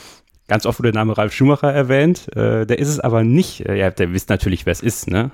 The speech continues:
Ähm, geschummelt habe ich dahingehend, dass, äh, der besagte Fahrer ja bereits Ende der neunziger, also siebenundneunzig, Testfahrer für McLaren Mercedes war und dementsprechend zähle ich das ja ein Stück weit auch schon als den Einstieg in die Formel eins rein.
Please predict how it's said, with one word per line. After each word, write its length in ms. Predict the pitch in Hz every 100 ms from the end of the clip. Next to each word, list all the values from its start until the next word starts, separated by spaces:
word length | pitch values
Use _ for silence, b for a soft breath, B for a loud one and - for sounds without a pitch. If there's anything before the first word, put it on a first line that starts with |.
| -
Ähm, 440 | 104 104 104 107 104 _ - _ _ _ _ -
geschummelt 360 | 120 151 180
habe 120 | 151 131
ich 120 | -
dahingehend, 640 | 135 160 113 98 113 131
dass, 220 | 120 - 113
äh, 500 | 113 113 113 113 110
der 380 | 117 113 107
besagte 420 | 107 98 107 - 113
Fahrer 360 | - 113 127
ja 100 | 113
bereits 480 | 107 107 110 - -
Ende 240 | - 147
der 80 | 127
neunziger, 500 | 104 104 131 156 160
also 160 | 120 110
siebenundneunzig, 800 | 107 139 120 95 107 123 180 - B B B B B _
Testfahrer 720 | 131 160 - - 120 127 123
für 400 | - 120 117 110
McLaren 500 | - 104 - 107 127
Mercedes 540 | 117 104 - 175 95 -
war 320 | - - 165 98
und 240 | 107 104
dementsprechend 720 | 110 120 123 - 113 135 123
zähle 280 | - 123 123 -
ich 220 | 254 -
das 240 | 127 -
ja 100 | 147
ein 80 | 143
Stück 300 | - 180 -
weit 180 | 156 -
auch 200 | 190 -
schon 260 | - 135
als 260 | - 127 -
den 160 | 151 -
Einstieg 460 | 127 147 - 147
in 100 | 139
die 100 | 135
Formel 360 | - 135 135 131
eins 360 | 143 220 -
rein. 240 | 90 76